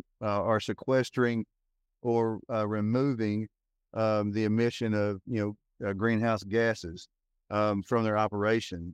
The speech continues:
And so we will provide an on-ramp in our level three pro-, uh, part of the program. We'll provide an on-ramp for those farmers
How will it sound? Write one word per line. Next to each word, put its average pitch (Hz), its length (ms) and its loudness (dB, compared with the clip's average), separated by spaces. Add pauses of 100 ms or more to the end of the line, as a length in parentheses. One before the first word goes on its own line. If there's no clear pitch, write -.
And 107 180 -2
so 117 360 2 (400)
we 131 160 4
will 123 240 -2
provide 117 340 2
an 110 140 -4
on-ramp 120 600 -2
in 107 100 -2
our 107 160 0
level 107 300 0
three 139 340 0
pro-, 107 320 0
uh, 98 280 0 (120)
part 120 100 2
of 110 80 2
the 98 80 -2
program. 104 560 0
We'll 107 160 -4
provide 113 320 2
an 98 100 -2
on-ramp 110 640 -2
for 113 120 -6
those 104 220 0
farmers 107 540 0